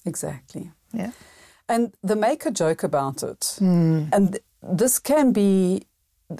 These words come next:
Speaker 1: and, and here I'm, I am going back to, you know, how you've had the conversation. So,
Speaker 2: Mm.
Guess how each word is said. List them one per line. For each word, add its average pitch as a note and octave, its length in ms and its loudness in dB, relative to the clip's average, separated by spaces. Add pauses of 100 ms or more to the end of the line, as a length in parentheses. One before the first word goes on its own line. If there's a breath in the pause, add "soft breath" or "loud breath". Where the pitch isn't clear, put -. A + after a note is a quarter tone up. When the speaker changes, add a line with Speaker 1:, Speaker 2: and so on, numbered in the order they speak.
Speaker 1:
and, F#3 160 2
and F#3 280 2
here A3 280 2
I'm, F#3 180 0
I E3+ 180 2
am E3+ 160 2
going E3 240 2
back D#3 200 -2
to, D#3+ 140 -2
you D3+ 140 -2
know, D#3 80 2
how F3 300 -2
you've D#3 220 -4
had C#3+ 300 -6
the D#3+ 80 -4
conversation. - 840 -4
So, D#3 440 2 (120)
Speaker 2:
Mm. F3+ 280 4